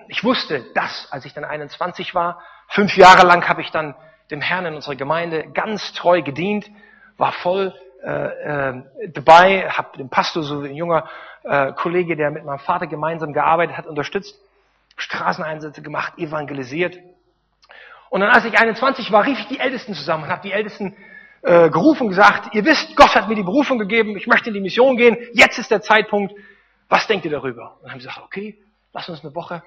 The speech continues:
wir beten drüber.“ Und dann haben sie eine Woche und nach einer Woche später beriefen sie mich in, in, in das Büro und sie sagten, „Carsten, Gott hat das bestätigt. Er hat gesagt, du bist berufen in die Mission.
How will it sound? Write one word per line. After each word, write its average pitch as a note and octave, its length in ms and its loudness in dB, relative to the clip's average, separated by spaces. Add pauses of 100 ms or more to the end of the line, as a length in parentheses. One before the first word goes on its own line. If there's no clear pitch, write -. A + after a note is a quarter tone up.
(140)
wir D3 140 -14
beten C#3 240 -18
drüber.“ - 380 -20 (720)
Und - 60 -20
dann B2 120 -16
haben E3+ 140 -8
sie D#3 80 -12
eine D3+ 160 -12
Woche F#3+ 220 -10
und - 340 -18
nach C3 180 -16
einer B2+ 120 -18
Woche D#3+ 240 -8
später F3 360 -10
beriefen D3+ 440 -10
sie D#3+ 120 -12
mich D#3+ 300 -16
in, C3 240 -18 (420)
in, C3+ 280 -14
in B2+ 120 -14
das B2+ 140 -14
Büro D#3 360 4
und G3 80 2
sie D#3+ 40 -4
sagten, D#3 300 -4
„Carsten, G3 540 -6
Gott - 220 -2
hat F#3 160 -4 (240)
das - 220 -10
bestätigt. G#3 680 -8 (460)
Er - 140 -2
hat F3 140 -2
gesagt, D3+ 320 -4
du E3 60 -12
bist D#3+ 200 -12
berufen G3+ 380 -6
in E3+ 60 -14
die E3 80 -10
Mission. G#3 600 -4